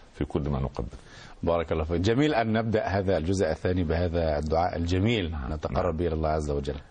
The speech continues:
Speaker 1: لأن، يعني، كان الصحابة يحفظ الواحد منهم الآيات العشر من كتاب الله،
Speaker 2: نعم.
Speaker 1: ثم يتوقف حتى يعمل بها، ثم يحفظ العشر التي تليها حتى يعمل.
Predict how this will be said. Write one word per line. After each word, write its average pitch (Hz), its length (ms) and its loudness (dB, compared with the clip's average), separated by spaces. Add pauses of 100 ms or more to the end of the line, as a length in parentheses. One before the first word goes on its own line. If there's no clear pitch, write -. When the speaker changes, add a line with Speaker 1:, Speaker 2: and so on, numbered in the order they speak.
Speaker 1:
لأن، 101 580 2 (640)
يعني، 82 540 2
كان 95 280 2
الصحابة 90 880 0 (120)
يحفظ 82 440 0
الواحد 82 480 0
منهم 90 520 2 (280)
الآيات 76 520 2
العشر - 560 -4 (120)
من 65 120 0
كتاب 76 340 0
الله، 76 180 2
Speaker 2:
نعم. 104 120 0 (280)
Speaker 1:
ثم 82 200 2
يتوقف - 600 -2 (760)
حتى - 280 -2
يعمل 87 300 0
بها، 71 280 -2 (500)
ثم 76 200 2
يحفظ 95 240 0
العشر 80 380 0
التي 73 160 -2
تليها 78 440 0 (180)
حتى - 260 -2
يعمل. 92 180 0